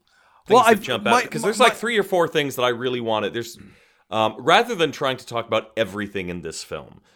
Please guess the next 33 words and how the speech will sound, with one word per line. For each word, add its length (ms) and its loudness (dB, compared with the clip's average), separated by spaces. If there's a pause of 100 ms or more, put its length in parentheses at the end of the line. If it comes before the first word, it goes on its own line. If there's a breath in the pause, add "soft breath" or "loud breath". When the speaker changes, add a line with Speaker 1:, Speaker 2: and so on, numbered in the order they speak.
(120)
Speaker 1:
Sure. 160 -6
Speaker 2:
uh, 240 0
I 120 -4
th-, 160 -10
I 80 -2
think 240 -6
the 80 -4
model 320 -2
that's 200 -8
worked 160 -8
pretty 180 -8
well 180 -2
for 160 -6
us 100 -10
with 160 -14
Pop 260 -6
Off 220 -6
is 140 -14
what 200 -4
are 40 -8
the 140 -6
things 240 -12
that 120 -12
really 240 -10
jumped 420 -12
out 260 -10
to 140 -12
us 260 -12
as 340 -14
good 260 -12
talking 380 -10
points? 400 -18 (240 soft breath)
Speaker 1:
Yeah. 140 -18